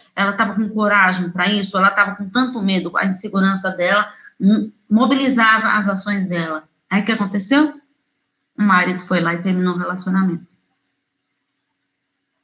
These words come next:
Foi embora, deixou ela com uma mão na frente e outra atrás. Ela tendo que pagar as contas, tendo que se virar. E aí? Ela teve que aprender a se virar sozinha. Correu atrás, foi em busca.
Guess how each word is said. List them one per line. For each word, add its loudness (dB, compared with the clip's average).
Foi 2
embora, 4
deixou 2
ela 4
com -2
uma 2
mão 2
na 2
frente -4
e -6
outra -8
atrás. -8
Ela 0
tendo -2
que -6
pagar -2
as -8
contas, -2
tendo -4
que -12
se -4
virar. 0
E 0
aí? -4
Ela -14
teve -4
que -4
aprender -2
a -4
se -4
virar -2
sozinha. 0
Correu 0
atrás, 0
foi -2
em 2
busca. -6